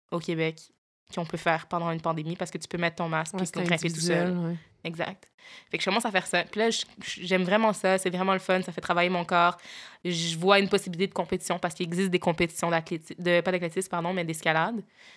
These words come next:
Speaker 1: Fait que j'étais comme, « Ah, ça vient chercher ma fibre. Euh, je veux faire du sport, oui, mais je veux faire du sport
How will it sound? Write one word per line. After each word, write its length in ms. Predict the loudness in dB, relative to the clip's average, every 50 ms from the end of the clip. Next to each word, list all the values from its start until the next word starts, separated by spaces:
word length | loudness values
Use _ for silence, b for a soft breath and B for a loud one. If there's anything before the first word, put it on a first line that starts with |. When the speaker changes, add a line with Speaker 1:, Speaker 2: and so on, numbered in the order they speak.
| B B B
Speaker 1:
Fait 60 | -8
que 40 | -6
j'étais 160 | -4 -4 -4
comme, « 280 | -2 0 0 0 0 -2 0
Ah, 120 | 0 0 0
ça 120 | 0 0
vient 120 | 0 0 0
chercher 240 | 0 0 -2 0 2
ma 140 | 2 2 2
fibre. 360 | 2 4 4 4 4 4 0 -2
Euh, 380 | 0 0 0 0 0 0 -2 -6 -10 b b b b b b b
je 120 | -2 -2
veux 40 | 2
faire 180 | 4 4 4 2
du 60 | 2
sport, 300 | -2 2 4 4 4 4
oui, 200 | 4 2 2 2 2
mais 140 | 2 2
je 100 | 0 0
veux 60 | -2 -2
faire 200 | 0 0 0 0
du 80 | -2
sport 480 | -4 0 2 4 4 4 4 0 -6